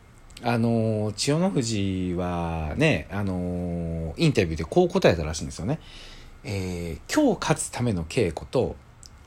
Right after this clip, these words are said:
三年後勝つための、あ、明日勝つための稽古と、三年後勝つための稽古。この両方をやらないといけない。」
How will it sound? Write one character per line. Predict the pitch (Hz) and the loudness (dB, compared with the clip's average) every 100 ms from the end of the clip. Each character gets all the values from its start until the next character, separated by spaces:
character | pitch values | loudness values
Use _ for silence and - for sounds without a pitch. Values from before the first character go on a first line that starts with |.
| - - | -20 -16
三 | - - 208 262 | -6 -2 0 2
年 | 262 269 269 | 4 4 2
後 | |
勝 | - 190 | 0 -6
つ | - | -2
た | 135 | 0
め | 123 | 0
の、 | 120 - | 0 -2
あ、 | 90 | -4
明 | 92 | -6
日 | - - | -4 2
勝 | 156 - 269 285 294 | 2 4 4 4 2
つ | |
た | - | -2
め | 107 | -2
の | 85 | -2
稽 | - 107 | -2 -2
古 | - | -2
と、 | - 110 - - - - | 0 -2 -2 -12 -14 -8
三 | - 214 254 | 0 2 2
年 | 269 262 | 2 0
後 | 269 | 0
勝 | 165 - | -2 0
つ | |
た | 110 | -2
め | 98 | 0
の | 80 | -4
稽 | 98 78 | -4 -6
古。 | - - - | -8 -14 -2
こ | 254 | 2
の | 190 | 4
両 | 135 254 294 | 6 6 6
方 | 302 | 8
を | 143 | 8
や | 95 | 8
ら | |
な | 101 | 4
い | 76 | 0
と | |
い | 76 | -2
け | |
な | |
い。」 | 82 | -4